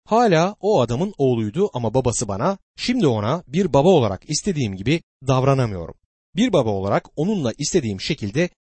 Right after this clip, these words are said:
konuşamıyorum.' dedi." İşte Tanrı bu ayette bunu söylemektedir. Eğer İsa Mesih'e iman ediyorsanız Tanrı her zaman babanızdır. Bunu unutmayın. Tanrı'nın burada söylediği size bir baba olarak davranmak istediğidir.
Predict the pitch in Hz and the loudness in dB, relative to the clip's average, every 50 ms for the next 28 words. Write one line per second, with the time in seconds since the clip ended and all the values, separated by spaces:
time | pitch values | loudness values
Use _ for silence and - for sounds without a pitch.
0 | _ _ - 180 160 143 - - 110 98 95 90 90 90 90 90 - - - _ | _ _ -4 -4 -2 -2 -2 -2 -4 -4 -6 -8 -8 -8 -10 -10 -12 -14 -18 _
1 | _ _ _ _ _ - - - - - - - 151 123 113 113 139 180 202 143 | _ _ _ _ _ -10 -6 -4 -4 -4 -4 -4 -4 -2 0 2 2 2 2 2
2 | 127 151 208 165 123 113 101 98 92 - - 165 180 170 - 123 127 123 110 - | 0 -2 0 2 2 2 0 -2 -6 -6 -4 -4 -4 -4 -4 -6 -8 -8 -8 -6
3 | - 101 98 98 98 90 - - 85 80 - - _ _ _ _ _ _ _ _ | -6 -6 -6 -6 -8 -10 -12 -14 -14 -14 -18 -20 _ _ _ _ _ _ _ _
4 | _ - 185 220 233 151 92 - - - _ _ _ - 143 165 160 - - 226 | _ 2 2 2 2 2 -2 -4 -10 -18 _ _ _ -4 -2 0 0 0 0 0
5 | 214 180 139 - - 131 127 143 175 180 151 - - 139 131 123 123 131 135 117 | 0 0 -2 -2 -2 -2 0 0 0 -2 -4 -6 -6 -4 -4 -2 -2 -2 -4 -4
6 | 101 104 104 92 - - 95 82 78 - - - - 135 131 120 113 123 160 180 | -4 -6 -6 -6 -8 -12 -14 -14 -14 -16 -16 -8 -4 -4 -2 -2 0 0 0 -2
7 | - - - 170 196 202 180 127 127 113 110 117 135 - _ - - 107 110 101 | -2 -6 -4 -2 0 0 2 2 0 0 0 -2 -4 -6 _ -6 -4 -4 -4 -4
8 | 92 90 87 - - - - - _ _ _ _ _ _ _ _ 147 156 185 196 | -6 -8 -12 -14 -14 -18 -20 -20 _ _ _ _ _ _ _ _ -2 2 2 2
9 | 202 214 - _ 139 120 104 - - - 85 76 - _ _ _ _ _ _ _ | 2 0 -2 _ -8 -8 -8 -8 -10 -14 -16 -16 -18 _ _ _ _ _ _ _
10 | _ _ - 156 147 131 123 117 135 185 226 214 151 156 226 190 131 107 95 - | _ _ 0 2 2 2 2 2 2 0 0 -2 -2 0 2 2 2 2 -2 -4
11 | - - 156 135 117 104 104 104 110 101 - - - - - 180 202 190 - 127 | -2 0 0 0 0 -2 -4 -6 -6 -4 -4 -4 -4 -2 -2 -2 -2 -4 -6 -4
12 | 147 196 180 131 131 123 160 185 165 120 104 101 98 - - 135 127 120 113 107 | -4 -4 -2 0 0 4 6 6 6 4 2 -2 -4 -4 -2 0 0 0 0 -2
13 | 98 110 143 151 - _ - - - - 101 90 90 85 - - - - | -2 -4 -6 -6 -8 _ -12 -8 -8 -6 -8 -8 -8 -12 -14 -16 -20 -20